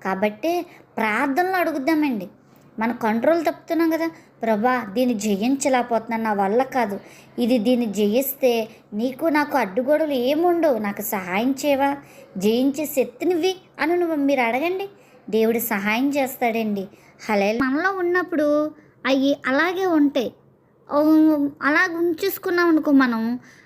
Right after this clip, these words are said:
అవి ఏం చేస్తాయంటే అనుదినమును శక్తిని పొందుకుంటూ ఉంటాయన్నమాట. మునుపటి కంటే ఎక్కువ శక్తి కలిగి ఉంటాయండి. ఈ కోపాలు, ద్వేషాలు, అసూయలు ఎక్కువ శక్తిని కలిగి ఉంటాయి. అవి ఏంటండి, మన మనసులో ఉంటే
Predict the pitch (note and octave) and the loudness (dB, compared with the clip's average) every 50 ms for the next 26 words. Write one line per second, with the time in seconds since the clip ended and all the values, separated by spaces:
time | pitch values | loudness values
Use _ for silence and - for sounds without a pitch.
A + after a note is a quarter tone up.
0 | _ - D#4 D#4+ D4+ D#4 D#4 - D#4 C#4 C#4+ D4+ E4 E4 E4 F4+ E4+ D#4+ - E4+ | _ -2 0 0 0 0 0 0 2 4 4 4 2 2 0 0 -2 -2 -2 -2
1 | E4+ E4 D#4+ D#4 D4 C4+ C4+ C4 C4+ C#4 C#4 - - _ _ - - G#3+ A#3 C4 | 0 0 2 4 4 4 4 4 2 0 -2 -6 -12 _ _ -8 -2 0 2 4
2 | D4 D#4+ C4 E4 F4 F4 F#4 F#4 F#4 F#4 F#4 E4+ B3 - A3+ - - C#4+ C4+ - | 4 4 4 4 4 4 4 4 4 4 4 2 2 0 -4 -2 -2 -2 -2 -2
3 | - - F#4+ F#4 F4 C#4+ E4 D#4 D4 C4+ C#4+ - C#4+ C#4 B3+ C4+ C4 A#3+ A3+ A#3+ | -4 -4 -2 -2 0 0 2 2 2 2 2 2 2 2 4 2 2 0 0 0
4 | A#3+ G#3+ G#3+ G3+ G3 - F3+ - - - - - - - - - G3+ A3+ C4 D#4+ | -2 0 -2 -2 -4 -4 -8 -10 -12 -16 -20 -20 -20 -12 -4 0 2 4 4 4
5 | E4 - - F#4+ - F#4+ - F#4+ F#4 F#4 E4+ G4+ G4+ A4 B4+ C5 - - - _ | 4 2 0 -2 -2 0 0 0 0 0 0 0 -2 -2 -4 -6 -10 -18 -20 _
6 | - - _ - C4+ - - - - F#4 - - E4+ - - D#4 - D4+ C#4+ C4+ | -20 -14 _ -4 -4 -4 -4 -2 0 0 2 2 0 0 0 -2 0 2 2 2
7 | C4 A#3 C4 B3+ B3 A#3+ B3+ B3 A#3 A3 A3+ A3 G3+ - - A#3 A3+ A3+ A3 A3 | 2 2 0 0 0 0 0 -2 0 0 -2 -2 -4 -4 -4 -2 -2 -2 -2 -2
8 | A3+ A3 A3 G#3+ G#3+ G#3+ A3 A3 G#3 A3 A3+ A3+ A3+ A3+ - A#3+ G#3+ G#3 G#3 G#3+ | -2 0 0 0 0 0 0 0 2 4 4 2 2 0 0 0 0 2 2 2
9 | A3 A3+ A3 G#3+ G#3+ - - C4+ B3+ B3 A3 A3+ A#3+ A3 A3 A3 A#3 B3+ - - | 2 2 2 0 -4 -2 0 2 2 2 4 2 2 2 2 0 -2 -4 -8 -14
10 | - - - - - C4 C4 - - - - G#4 F#4+ - F#4 E4 - - F4 E4 | -20 -20 -14 -6 -4 -4 -4 -4 -6 -2 -2 -2 0 0 0 -2 -2 0 0 0
11 | D#4+ E4 D#4 C#4+ C#4 B3 C#4 C4 B3+ - C4 A#3+ G#3 F#3+ F3+ - - - - - | 2 2 2 2 2 2 2 0 0 0 -2 -2 -2 -4 -8 -12 -14 -18 -20 -20
12 | - - _ - - - A3 A3+ G#3+ A3 A3+ A#3+ B3+ C4 B3 C4+ C4 C4 D#4 E4 | -20 -20 _ -20 -10 -4 -2 0 2 4 4 4 4 4 4 4 4 4 4 4
13 | D4 C4+ A#3+ A#3+ A#3 A3 A3 G#3+ A3+ B3 - - C#4 C4+ B3+ A#3+ A#3 A3+ A3 - | 2 2 2 2 0 0 0 -2 -2 -4 -2 0 0 2 2 2 0 0 -2 0
14 | A#3 A3 G#3+ G#3 G#3 G#3+ A3 | 0 0 0 0 0 -2 -4